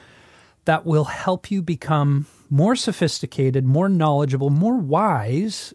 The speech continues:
in your understanding of the devil and how he works. And the first one is a book by C S Lewis called The Screwtape Letters.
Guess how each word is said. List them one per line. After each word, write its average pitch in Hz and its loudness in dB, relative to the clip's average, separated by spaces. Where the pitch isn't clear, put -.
in 170 0
your 190 -2
understanding 143 -2
of 127 -4
the 135 -4
devil 120 -4
and 131 0
how 123 -2
he 131 -4
works. 123 -6
And 147 -2
the 160 0
first - -6
one 131 0
is 139 -2
a 135 2
book 156 -4
by 143 -2
C 156 -4
S 151 -4
Lewis 131 -2
called 123 -2
The 139 -2
Screwtape - -2
Letters. 127 -2